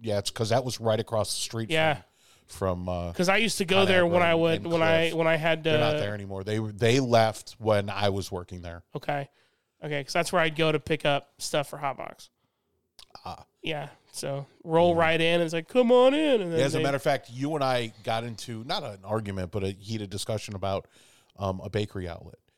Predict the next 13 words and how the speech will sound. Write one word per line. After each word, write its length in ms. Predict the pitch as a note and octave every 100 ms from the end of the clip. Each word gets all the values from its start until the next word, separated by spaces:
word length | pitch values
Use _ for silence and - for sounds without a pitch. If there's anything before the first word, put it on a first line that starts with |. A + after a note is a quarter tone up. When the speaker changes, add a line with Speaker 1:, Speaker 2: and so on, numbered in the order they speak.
| _
Speaker 1:
'Cause 120 | - G#2+
I 40 |
was 100 | F#2+
like, 160 | G2 -
"Man, 100 | B2+ A#2 G2
this 160 | B2
place 240 | - B2+ -
needs 200 | A#2 G2
a 20 |
bakery 320 | A2+ A2+ G#2
outlet." 180 | F#2+ F3
Speaker 2:
Oh, 80 |
Speaker 1:
You're 60 | E3+